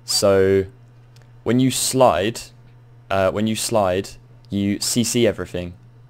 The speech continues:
Uh, you C C them up into the air, which is cool, and then you can do, like, a ground attack, and it, it kinda slams them back in. And it's got really cool animations and stuff, and you'll see, you'll see, I'll show you around.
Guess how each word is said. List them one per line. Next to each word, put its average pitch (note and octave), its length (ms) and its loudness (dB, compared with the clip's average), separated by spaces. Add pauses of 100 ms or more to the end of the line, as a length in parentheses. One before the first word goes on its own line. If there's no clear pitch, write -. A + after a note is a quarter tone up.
Uh, G2+ 180 -2
you F#2+ 120 -6
C - 260 -4
C A#2 160 -4
them G2+ 160 -2
up G2+ 160 -6
into G2 160 -8
the F#2 160 -2
air, E2+ 320 -4
which - 160 -14
is F#2+ 100 -8
cool, F2 380 -8
and F2+ 100 -10
then F2+ 120 -8
you F2+ 80 -8
can F#2 120 -12
do, F#2+ 100 -4
like, F2+ 120 -6
a F#2 80 -8
ground F#2+ 340 -4
attack, - 540 -10 (680)
and F2 420 -6 (140)
it, - 180 -10
it - 160 -8
kinda F#2+ 200 -8
slams F#2 260 -6
them F#2 100 -8
back F2 240 -8
in. F2+ 320 -4 (260)
And G#2 100 -8
it's G2+ 100 -6
got - 140 -4
really A2+ 260 2
cool A2 200 2
animations F#2+ 480 -2
and F2+ 120 -10
stuff, F2 400 -4
and F#2 120 -8
you'll G#2+ 140 0
see, G2+ 180 -4
you'll G#2 220 -4
see, F#2 160 -6
I'll C#2+ 100 -8
show - 160 -8
you F2 140 -10
around. - 260 -14